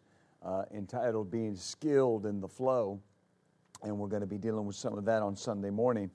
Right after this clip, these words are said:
Uh, but I'm also excited about the new class that we have coming up, uh, Sunday morning at four thirty. Uh, Sunday morning, Sunday eve-, afternoon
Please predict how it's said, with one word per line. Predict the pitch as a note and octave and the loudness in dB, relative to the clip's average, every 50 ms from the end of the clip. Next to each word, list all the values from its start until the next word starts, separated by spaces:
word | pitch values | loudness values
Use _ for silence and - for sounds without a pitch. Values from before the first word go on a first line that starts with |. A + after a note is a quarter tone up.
| - - - _ _ _ _ _ _ _ _ _ _ _ - _ _ - | -12 -20 -20 _ _ _ _ _ _ _ _ _ _ _ -20 _ _ 2
Uh, | C3 C3 A#2+ A#2+ | 6 6 6 6
but | A2 C3+ C3 C3 | 6 4 2 2
I'm | B2+ B2+ | 4 8
also | C#3 D#3+ F#3 F#3+ - - D3+ C3 | 10 10 10 10 6 0 0 0
excited | B2 - - - B2+ B2 A#2+ A#2+ B2 A#2+ | -2 -2 -2 -2 0 0 0 0 0 0
about | A#2 G#2+ A#2 A2+ A2+ A2+ - - _ _ _ _ _ _ _ _ _ _ _ _ - - - G2 | 2 2 4 4 4 2 0 -6 _ _ _ _ _ _ _ _ _ _ _ _ -20 -14 -10 -6
the | G2 A#2+ A#2+ | -4 -2 0
new | B2 B2+ C3 | 0 0 0
class | B2+ - B2 C3 B2 B2+ C3+ C#3 - - - | -2 0 0 0 2 2 2 0 -2 -8 -12
that | - - - | -12 -12 -10
we | A2 A2 | -8 -8
have | G#2+ A2 G#2+ G#2+ G2+ - | -6 -6 -6 -6 -8 -8
coming | - A2 G#2+ A2 G2+ G2+ | -8 -6 -6 -4 -4 -2
up, | G2+ G2+ G#2+ - _ _ _ _ _ _ _ _ _ - | -2 -2 -4 -6 _ _ _ _ _ _ _ _ _ -8
uh, | F#2+ G2 G2+ G#2 | -4 -4 -2 -4
Sunday | G#2+ G2+ - - A#2+ A#2 A2 G#2 A2 A2 A2 G#2+ | -4 -6 -6 -6 -4 -4 -2 -2 -2 0 0 -2
morning | G#2+ G#2 A2 A2+ A#2+ A#2+ A2 G2+ F#2+ F#2+ G#2+ - - | -2 -2 -2 0 0 -2 -2 -4 -4 -6 -8 -10 -8
at | - G2+ G2 F#2+ - _ _ | -6 -6 -6 -6 -8 _ _
four | - A2 G#2+ G#2 | -4 -4 -2 -4
thirty. | G2 - B2 B2+ B2+ A2+ A2 G#2+ G2+ - _ _ _ _ _ - | 0 0 2 2 2 2 0 -4 -6 -12 _ _ _ _ _ -4
Uh, | G2+ A2 | -4 -4
Sunday | G#2+ - - B2 A2+ G#2+ G#2 | -4 -4 -4 -4 -4 -2 -4
morning, | G2 G2 G2+ F#2+ F#2 F2 F2 - | -4 -4 -6 -6 -8 -10 -14 -18
Sunday | - - - C3+ C3 A#2+ A#2 A2+ A2 - _ | -4 -2 -2 0 0 0 -2 -2 -4 -6 _
eve-, | - F3 G#3 G#3+ F#3 - - _ | -4 -2 0 0 -2 -4 0 _
afternoon | D#3+ E3+ G3+ - - - - B2 A#2+ A#2 G#2+ G2+ F#2 F2+ | 6 6 6 4 0 -4 -4 -2 0 0 0 -2 -4 -4